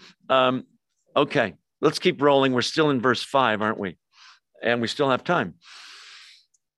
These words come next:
Um, "Dressed in white, never blot out the name from the book of life.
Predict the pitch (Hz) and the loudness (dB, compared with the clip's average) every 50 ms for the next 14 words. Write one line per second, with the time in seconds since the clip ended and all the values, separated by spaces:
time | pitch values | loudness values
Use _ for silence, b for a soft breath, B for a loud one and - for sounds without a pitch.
0 | _ _ _ _ _ _ _ _ 131 135 135 131 139 127 110 135 165 151 - - | _ _ _ _ _ _ _ _ 0 0 0 0 -2 -4 0 2 2 2 0 -2
1 | - 143 131 127 135 165 190 202 - - 120 127 131 135 135 107 123 131 127 127 | -2 -2 0 2 2 2 2 2 -2 -2 -2 0 0 0 0 0 0 2 2 2
2 | 131 127 131 131 - _ _ 120 117 120 117 123 143 170 180 196 208 214 214 214 | 2 2 0 0 -4 _ _ -2 0 2 2 2 2 2 2 2 0 0 -2 -6
3 | - _ _ - 143 139 139 127 147 170 - 135 117 123 135 143 165 185 196 190 | -10 _ _ -2 0 2 2 2 2 0 0 0 -2 0 2 4 4 2 2 -2
4 | - - - | -6 -16 -20